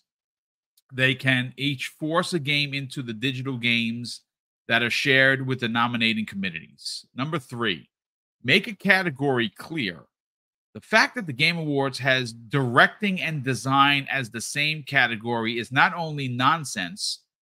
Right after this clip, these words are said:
but kind of insulting. Um, he goes on to say, uh, "For outstanding creative and slash or technical achievement in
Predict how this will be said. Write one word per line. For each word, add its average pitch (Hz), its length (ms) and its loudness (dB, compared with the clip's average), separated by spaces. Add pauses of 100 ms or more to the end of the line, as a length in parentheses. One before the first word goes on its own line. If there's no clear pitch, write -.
(120)
but - 140 -18
kind 160 260 0
of 127 80 -2
insulting. 110 580 -6 (1000)
Um, 110 840 2 (480)
he 135 80 -6
goes 156 200 0
on 147 200 2
to 131 100 -6
say, 135 560 6
uh, 120 180 4
"For - 280 -2
outstanding 196 720 2
creative 165 640 2
and 151 260 2
slash 147 540 2
or 139 240 0
technical 135 640 -6
achievement 127 520 -4
in 113 140 -2